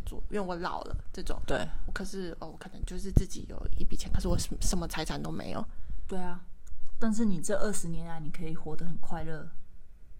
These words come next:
Speaker 2: 想出国就出国，想花钱就花钱，
Speaker 1: 呃，想，想花钱就花钱，
Speaker 2: 想
Speaker 1: 想要干嘛就干嘛。
Speaker 2: 对，就是平安的。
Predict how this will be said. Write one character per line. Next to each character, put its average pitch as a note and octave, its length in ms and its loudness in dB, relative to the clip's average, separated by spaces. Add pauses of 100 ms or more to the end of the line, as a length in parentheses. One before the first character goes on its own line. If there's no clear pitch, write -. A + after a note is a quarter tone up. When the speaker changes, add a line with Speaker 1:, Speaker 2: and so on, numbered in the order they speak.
(400)
Speaker 2:
想 D3+ 240 -4
出 F3+ 220 4
国 - 160 6
就 E3 80 0
出 E3+ 160 0
国， D3+ 160 0
想 - 140 6
花 F3 60 4
钱 F#3+ 60 6
就 D#3 60 8
花 - 40 0
钱， F#3+ 60 0
Speaker 1:
呃， F#3 100 0
想， - 0 -
想 F#3 160 2
花 G3+ 140 6
钱 G3 100 4
就 E3 100 4
花 F3+ 200 4
钱， D#3 400 -4
Speaker 2:
想 - 120 -4
Speaker 1:
想 D#3+ 80 -4
要 E3 40 -2
干 F#3 160 0
嘛 D#3 140 -4
就 E3+ 100 -6
干 D#3 160 -8
嘛。 E3 360 -8
Speaker 2:
对， D#3+ 100 -8 (1500)
就 G3+ 120 -4
是 F#3 160 0 (1120)
平 F#3 220 -2
安 G3+ 160 0
的。 - 80 2